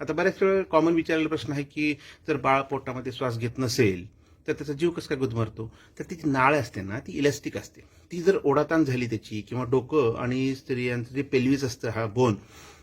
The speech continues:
त्याच्यामध्ये जर चमटली तर ऑक्सिजन कमी पडतो बाळाला आणि that way बाळाचा जीव गुदमरतो.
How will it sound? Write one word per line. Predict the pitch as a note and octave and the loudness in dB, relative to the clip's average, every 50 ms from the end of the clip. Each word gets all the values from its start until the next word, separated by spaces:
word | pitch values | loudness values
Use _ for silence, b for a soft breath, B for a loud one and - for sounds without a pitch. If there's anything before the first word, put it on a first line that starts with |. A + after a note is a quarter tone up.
| B | B
त्याच्यामध्ये | - C#3+ - D#3+ E3+ E3+ F3 | -8 -6 -2 0 0 2 4
जर | F#3+ | 4
चमटली | G3 F#3 - D#3+ D3+ C#3+ C3+ - - A#2 A2+ | 4 4 4 4 4 4 2 0 -2 -6 -6
तर | G#2+ D#3 D3+ | -4 -4 -6
ऑक्सिजन | - - - - F3 E3+ | -8 -8 -10 -8 -8 -6
कमी | E3 D3+ C#3+ E3 | -4 -4 -4 -4
पडतो | D#3+ D#3 C3+ A2+ - - | -2 -4 -6 -6 -6 -4
बाळाला | A2+ G#2+ G#2 G#2 G#2 A#2+ E3+ G#3 B B B B B B | -2 -2 -2 0 0 -2 -4 -4 B B B B B B
आणि | C3 C3+ D3 | -4 -4 -4
that | C#3 A#2+ C#3+ C#3 C#3+ C#3+ F#3 | 0 2 4 4 4 4 4
way | F#3+ G#3+ | 4 4
बाळाचा | G3+ F#3 E3 D#3 D3 - C#3 | 4 6 4 2 2 -2 -2
जीव | C3 C#3 B2 | -2 0 0
गुदमरतो. | A#2 G#2+ G2+ F#2 - - - _ _ | 0 -2 -2 -4 -10 -10 -16 _ _